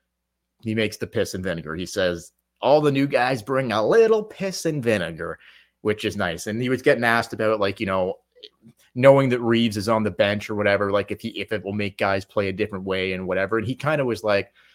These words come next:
skirted around it, but ultimately he kinda did say, like, "Well, yeah, probably." Like, you know, like, knowing that we have a, basically the toughest guy in the league, that,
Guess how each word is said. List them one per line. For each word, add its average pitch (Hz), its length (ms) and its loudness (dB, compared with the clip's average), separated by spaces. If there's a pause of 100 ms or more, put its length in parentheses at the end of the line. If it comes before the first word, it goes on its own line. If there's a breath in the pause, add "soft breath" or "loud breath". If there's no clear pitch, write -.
(540 soft breath)
skirted 139 420 4
around 107 320 2
it, 127 120 -2
but 113 260 0
ultimately 139 480 4
he 110 140 -4
kinda 113 240 -2
did 104 200 -4
say, 107 240 0
like, 101 340 0
"Well, 160 340 0
yeah, 220 260 -4
probably." 123 500 -2 (160)
Like, 123 260 -2 (160)
you 131 120 -2
know, 113 240 0
like, 113 180 0
knowing 147 340 4
that 135 220 2
we 123 160 -2
have 127 220 2
a, 120 60 0 (160)
basically 127 420 -2
the 110 60 0
toughest 110 380 -8
guy 113 160 0
in 107 80 -4
the 92 80 -6
league, 95 500 -4 (720 soft breath)
that, 101 300 0